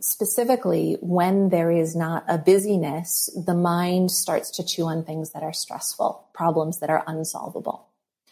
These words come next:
And what I trained myself to do was to pay attention so closely that I was looking for the solvable problems.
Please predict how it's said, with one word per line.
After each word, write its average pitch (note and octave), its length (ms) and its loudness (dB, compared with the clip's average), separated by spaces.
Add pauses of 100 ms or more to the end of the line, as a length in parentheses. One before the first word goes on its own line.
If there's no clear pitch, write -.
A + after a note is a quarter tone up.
(420)
And E3+ 360 4 (180)
what E3+ 260 4
I F3 60 4
trained G#3+ 300 2
myself F#3 500 -4
to E3 120 -8
do G3 560 4
was D#3+ 280 -2
to F#3 100 -14
pay - 280 -4
attention G3+ 480 0
so - 460 2
closely - 800 0 (480)
that F#3 140 6
I G3 100 6
was F#3+ 220 6
looking A3+ 560 2
for G3 200 0
the F3 140 -2
solvable D#3+ 800 0
problems. - 1040 -8